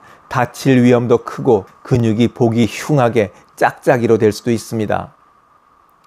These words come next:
좌우 대칭이 딱 맞아야 몸이 멋있지 않습니까?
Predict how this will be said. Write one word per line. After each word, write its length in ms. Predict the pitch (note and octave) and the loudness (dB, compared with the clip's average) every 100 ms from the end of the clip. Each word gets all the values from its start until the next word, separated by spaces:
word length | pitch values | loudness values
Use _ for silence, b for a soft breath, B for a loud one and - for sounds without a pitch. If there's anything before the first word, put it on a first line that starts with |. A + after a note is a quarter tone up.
| b b b b | b b b b
좌우 380 | - A2+ C3 D#3 | -6 0 2 4
대칭이 560 | D3 B2+ - D3 D3+ - | 2 0 0 -4 -2 -2
딱 440 | A#2 G2+ F2+ G2+ | 0 0 -2 -2
맞아야 520 | A#2+ B2 B2 A#2+ B2 | 2 2 4 4 4
몸이 320 | A#2 A#2 B2 A#2 | 2 0 0 0
멋있지 360 | G#2+ - - | -2 -2 -2
않습니까? 680 | A#2+ A2 B2 G#2 - F#2+ | -2 -2 -8 -8 -8 -10